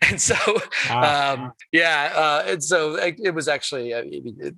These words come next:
Speaker 1: um, the, the folks who ran that place were amazing, and they really helped everyone, uh, get on their feet after that. And so, um,
Speaker 2: That's great.
Speaker 1: after that, I, I got the job at, uh,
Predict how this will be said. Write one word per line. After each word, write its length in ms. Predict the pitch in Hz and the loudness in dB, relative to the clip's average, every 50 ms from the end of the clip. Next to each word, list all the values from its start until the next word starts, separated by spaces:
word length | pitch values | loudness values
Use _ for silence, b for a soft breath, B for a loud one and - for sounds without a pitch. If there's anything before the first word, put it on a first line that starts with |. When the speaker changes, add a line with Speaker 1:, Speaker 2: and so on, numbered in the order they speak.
| - - | -6 -4
Speaker 1:
um, 340 | 113 113 110 104 104 104 101 - | -2 -2 -2 -4 -6 -8 -10 -6
the, 120 | - 113 | -6 -6
the 100 | 113 113 113 | -6 -6 -6
folks 300 | - - 127 120 - - | -2 -2 -2 0 -2 -2
who 180 | - 120 117 | -2 -2 -2
ran 220 | 110 113 117 113 110 | -2 -2 -4 -2 -2
that 160 | 110 - - | -4 -6 -4
place 380 | - - 110 110 107 - - - | -4 -4 -2 -2 -2 -4 -4 -4
were 240 | 113 107 107 107 113 | -4 -4 -2 -2 -4
amazing, 680 | 113 113 113 110 110 110 107 - 113 107 104 107 101 - - | -4 -6 -6 -6 -4 -2 -2 -2 -2 -4 -6 -8 -10 -12 -8
and 300 | - 117 113 110 107 107 | -6 -4 -4 -4 -4 -4
they 80 | 107 110 | -4 -2
really 240 | 107 117 110 107 104 | -2 0 -2 0 0
helped 260 | - 113 110 - - - | 0 -2 -2 -4 -4 -6
everyone, 540 | 107 107 113 110 107 110 107 104 107 101 - - | -4 -4 -4 -4 -4 -4 -6 -6 -8 -10 -6 -4
uh, 300 | 113 110 104 101 101 - - _ - | -2 -2 0 -2 -2 -4 -8 _ -4
get 120 | - 120 | -4 -2
on 120 | 113 110 107 | -2 -2 -4
their 100 | 110 98 | -4 -6
feet 340 | - - 113 110 113 - - | -6 -4 -4 -4 -4 -4 -4
after 240 | 113 113 - - 113 | -4 -4 -2 -4 -2
that. 340 | 104 107 107 107 107 - - | -2 -2 -2 -2 -2 -4 -6
And 140 | 104 107 | -8 -10
so, 300 | 104 - - 107 107 101 - B B B B B B | -8 -6 -4 -4 -4 -4 -6 B B B B B B
um, 440 | 110 110 107 104 107 104 101 104 101 | -2 -2 0 0 -2 -4 -4 -8 -10
Speaker 2:
That's 240 | 101 - - - - | -10 -10 -10 -8 -4
great. 60 | 113 | -2
Speaker 1:
after 280 | 117 123 120 - - 123 | 0 0 -2 -2 -2 -2
that, 220 | 117 110 110 - | 0 0 0 0
I, 160 | - 117 - | -2 -2 -2
I 40 | 107 | -2
got 140 | 98 120 107 | -4 -4 -4
the 80 | - | -4
job 240 | - - 113 107 98 | -4 -4 -2 -2 -2
at, 160 | 107 104 98 - | -4 -4 -4 -4
uh, 140 | - - | -4 -6